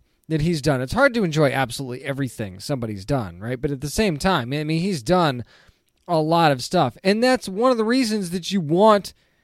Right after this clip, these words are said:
to get a guy like this, a guy that can go from doing something like Lost to doing Star Wars, but also doing Star Trek. And then you've also got Fringe and all of these other things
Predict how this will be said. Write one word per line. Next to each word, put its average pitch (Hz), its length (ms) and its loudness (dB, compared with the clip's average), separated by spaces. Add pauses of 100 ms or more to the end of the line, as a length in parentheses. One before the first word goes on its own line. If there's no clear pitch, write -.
(500)
to 214 120 0
get 208 260 4
a - 60 8
guy 160 240 6
like 127 240 0
this, 139 280 0
a 170 200 2
guy 170 280 8
that 185 120 2
can 165 140 -4
go 180 160 6
from 160 180 -4
doing 180 200 6
something 175 300 -2
like 160 180 4
Lost 185 640 2
to 175 80 -10
doing 214 220 -2
Star 214 360 0
Wars, 139 300 -2
but 147 80 -4
also 185 320 0
doing 214 460 2 (340)
Star 220 460 2
Trek. 220 580 0 (100)
And 190 220 0
then 202 240 4
you've 196 180 -2
also 190 440 0
got 196 400 4
Fringe 175 560 0
and 165 100 0
all 247 220 6
of 269 80 2
these 233 200 -2
other 262 240 2
things 247 480 -2